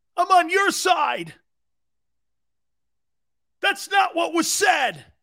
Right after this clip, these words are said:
Dude, relax.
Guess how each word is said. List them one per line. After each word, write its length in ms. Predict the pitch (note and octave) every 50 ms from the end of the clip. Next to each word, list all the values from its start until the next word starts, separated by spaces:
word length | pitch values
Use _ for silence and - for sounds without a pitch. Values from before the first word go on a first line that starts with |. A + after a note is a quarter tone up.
| _ _ _ _ _ _ _ _ _ _ _ _ _
Dude, 340 | - A3+ B3 G3+ C3+ A2+ A2 _ _ _ _ _ _ _ _ _ _ _ _ _ _ -
relax. 600 | E3+ G#3 A#3+ A#3+ F3+ - - - - - -